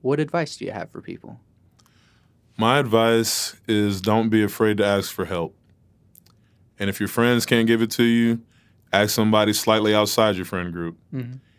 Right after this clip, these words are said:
Speaker 2: If they can't help you, <laughs>
Speaker 1: <laughs>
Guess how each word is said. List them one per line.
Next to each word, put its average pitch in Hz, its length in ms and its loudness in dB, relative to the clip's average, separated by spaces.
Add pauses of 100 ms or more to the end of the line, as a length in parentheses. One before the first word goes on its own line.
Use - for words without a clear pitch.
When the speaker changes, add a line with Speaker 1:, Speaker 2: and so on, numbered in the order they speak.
(420)
Speaker 2:
If 98 200 -4
they 117 160 2
can't 123 280 2
help 131 280 0
you, 165 440 4 (320)
<laughs> - 0 -
Speaker 1:
<laughs> 123 400 -8